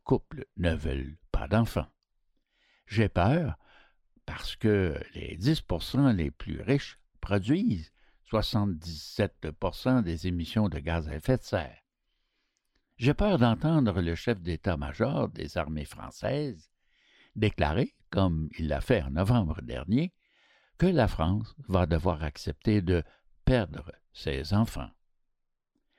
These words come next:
Je ne suis pas la seule à avoir peur de la guerre et de sa rhétorique virile sanglante.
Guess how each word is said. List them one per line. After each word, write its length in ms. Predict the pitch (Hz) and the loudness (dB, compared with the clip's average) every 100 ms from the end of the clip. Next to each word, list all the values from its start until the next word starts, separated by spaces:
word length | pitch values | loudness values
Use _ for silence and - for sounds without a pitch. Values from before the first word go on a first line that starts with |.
| _ - | _ -14
Je 160 | - 95 | -2 2
ne 300 | 95 85 69 | 2 2 -2
suis 180 | - 90 | -2 -4
pas 180 | - 76 | -2 -4
la 140 | - | -4
seule 320 | - 120 65 | 2 2 2
à 60 | - | -6
avoir 260 | 78 107 | 0 0
peur 540 | - 104 110 127 104 80 | 2 2 2 2 0 -4
de 120 | 76 | -6
la 220 | 67 92 | -4 -2
guerre 340 | 90 104 135 92 | 0 0 0 0
et 160 | 87 | -2
de 180 | 82 80 | 0 -2
sa 220 | 76 78 | -2 -4
rhétorique 560 | 71 87 76 76 117 82 | -6 -6 -4 0 0 0
virile 540 | 85 80 117 113 80 | -2 2 2 2 0
sanglante. 640 | - - 64 85 117 - | -4 -6 -4 0 0 0